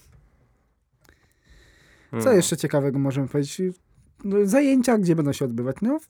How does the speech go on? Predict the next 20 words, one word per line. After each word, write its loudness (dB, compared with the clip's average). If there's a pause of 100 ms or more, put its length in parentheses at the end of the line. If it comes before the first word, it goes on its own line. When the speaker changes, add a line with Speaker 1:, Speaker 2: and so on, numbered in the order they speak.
(280)
Speaker 1:
y, 0
możesz -2
powiedzieć, 0
gdzie -6
się -2
zajęcia 0
będą 2
odbywać? -2 (960)
Speaker 2:
E, 2
wszystkie 0
zajęcia 2
w -8
ramach 0
Banku -4
Czasu, -6
które -6
zaczyna -4
się -10
siódmego -6
stycznia. -8